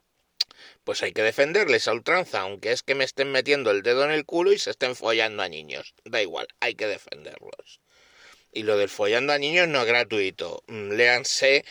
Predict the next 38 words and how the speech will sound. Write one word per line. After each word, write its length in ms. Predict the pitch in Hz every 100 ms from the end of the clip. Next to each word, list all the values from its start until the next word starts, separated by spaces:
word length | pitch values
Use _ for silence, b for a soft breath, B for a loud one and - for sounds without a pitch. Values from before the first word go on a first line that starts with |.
| B B _
lo 240 | 123 123
que 120 | 117
ha 40 | 120
hecho 220 | - 139
la 80 | 123
izquierda 720 | 113 - 135 143 143 170 185 -
en, 540 | 123 120 117 110 101 -
en 180 | 120 117
Baleares. 880 | 110 104 104 95 85 80 - - - _ _ _ b b b b
Pero 200 | 147 156
bueno, 240 | 170 123 -
a 140 | 127
lo 120 | 135
que 140 | 120 147
vamos. 520 | 151 107 90 - - _
Eh... 1800 | 135 135 131 131 127 127 127 127 127 123 123 120 117 113 113 107 107 76 -
que 100 | 135
eso, 300 | 127 - -
que 240 | 87 90
tengo 360 | 85 98 87 87
más 160 | 85 85
razón 360 | 90 - 95
que 80 | 87
un 80 | 95
santo 460 | - 110 110 139 -
y 140 | 101
que 140 | - 92
han 160 | 92
hecho 220 | 98 -
una 220 | 113 101 82
puta 380 | - 95 90
mierda 500 | 90 90 90 85 82
de 100 | 78
plaza. 460 | - 78 - - - _ _ b b b b b -
Otro 360 | 220 208 196
tema. 420 | 147 131 101 85 - _ _ _ _ b b b b b -
Ahora 300 | 143 185 185
dicen 680 | 190 196 190 196 202 196